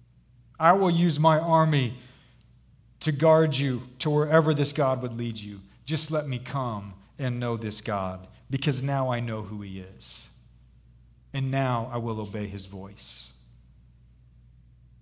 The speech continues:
But he doesn't. He only turned to God when bad things happened, but he never had any intention of knowing and serving this God.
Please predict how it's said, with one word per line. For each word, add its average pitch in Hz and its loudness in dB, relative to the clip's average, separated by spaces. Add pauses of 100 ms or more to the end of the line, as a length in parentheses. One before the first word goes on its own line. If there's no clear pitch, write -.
But 120 -6
he 117 -6
doesn't. 113 0 (1900)
He 120 -4
only 139 0
turned 151 -2
to 135 -2
God 123 2
when 113 -4
bad 110 -2
things 110 -8
happened, 104 -6 (1400)
but 110 -10
he 104 -6
never 117 -2
had 120 0
any 120 -6
intention 113 -6
of 110 -12
knowing 110 -8
and 104 -12
serving 101 -8
this 95 -10
God. 87 -14